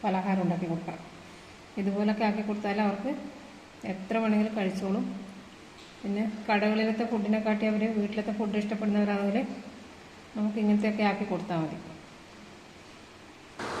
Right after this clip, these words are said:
പുറത്ത് നല്ല മഴ പെയ്യുന്നുണ്ട്. അതിൻ്റെ സൗണ്ട് കേൾക്കാൻ പറ്റുന്നുണ്ടാവും. ഞാൻ പറയുന്നത് അതിനിടയ്ക്ക് കേൾക്കുന്നുണ്ടോ എന്നറിയില്ല.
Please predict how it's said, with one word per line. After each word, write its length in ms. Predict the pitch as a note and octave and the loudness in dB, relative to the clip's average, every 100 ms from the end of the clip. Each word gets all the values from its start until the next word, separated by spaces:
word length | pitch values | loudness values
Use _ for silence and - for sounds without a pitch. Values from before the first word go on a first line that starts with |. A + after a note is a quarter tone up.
| - - - - - - - - - - | -4 -4 -6 -4 -6 -4 -4 -4 -2 4
പുറത്ത് 320 | G3+ G3 B3 G#3+ | 6 6 6 8
നല്ല 520 | G3 F#3 F#3+ G3 G3+ G#3+ F#3+ | 8 8 8 10 10 10 10
മഴ 120 | F3 F3+ | 8 6
പെയ്യുന്നുണ്ട്. 400 | F3 E3+ E3+ F3 - | 6 6 4 2 2
അതിൻ്റെ 260 | F3+ F3 G3 G#3 | 2 4 4 6
സൗണ്ട് 440 | F3 D#3+ F#3 F#3 B3+ C#4 - - - - | 6 8 6 6 6 4 -2 -6 -6 0
കേൾക്കാൻ 340 | E3 E3+ F3+ F3+ | 4 4 6 4
പറ്റുന്നുണ്ടാവും. 540 | F3+ E3 E3 E3+ F#3+ A#3+ - - - - | 4 2 4 6 4 4 -4 -6 -6 2
ഞാൻ 160 | F#3 F3+ G3+ | 6 8 10
പറയുന്നത് 440 | G3+ F#3+ F#3+ G3 A#3+ A#3+ - | 12 12 10 10 8 8 2
അതിനിടയ്ക്ക് 420 | F#3 F3+ F3+ F#3 G3+ | 6 8 8 6 6
കേൾക്കുന്നുണ്ടോ 440 | F3+ F3 F3 F#3 G3 | 6 6 6 6 8
എന്നറിയില്ല. 380 | F#3+ E3 E3 F3+ | 8 8 8 6